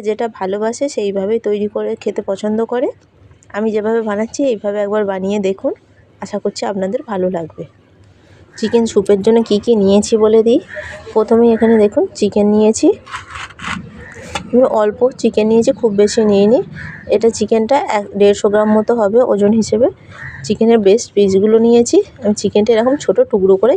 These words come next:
কেটে নিয়েছি। ভেজিটেবলের মধ্যে কি কি নিয়েছি বলে দিই। অল্প নিয়েছি একটু ক্যাপসিকাম কুচি, গাজর কুচি, আর নিয়েছি এখানে বিনস কুচি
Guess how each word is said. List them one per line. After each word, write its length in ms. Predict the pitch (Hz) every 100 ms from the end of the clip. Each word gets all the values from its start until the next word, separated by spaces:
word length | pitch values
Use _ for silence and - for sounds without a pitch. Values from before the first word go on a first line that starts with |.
| 381
কেটে 200 | 247 190 170
নিয়েছি। 360 | 160 156 160 - - - - - - - - - - -
ভেজিটেবলের 560 | 208 196 202 214 214 226
মধ্যে 240 | 226 208 233
কি 140 | 208
কি 140 | 202 226
নিয়েছি 360 | 202 196 208 226
বলে 220 | 226 233
দিই। 160 | 262 453 - _ - - -
অল্প 220 | 180 185 196 214
নিয়েছি 220 | 214 220
একটু 160 | 220 262
ক্যাপসিকাম 540 | - 175 - 190 208 208
কুচি, 340 | 226 214 294 381 _ - 185
গাজর 300 | 180 185 196
কুচি, 380 | 208 208 - 427 _ - _ -
আর 80 | 190
নিয়েছি 300 | 196 196 196 220
এখানে 200 | 262 294
বিনস 320 | 220 240 220
কুচি 340 | - 180 -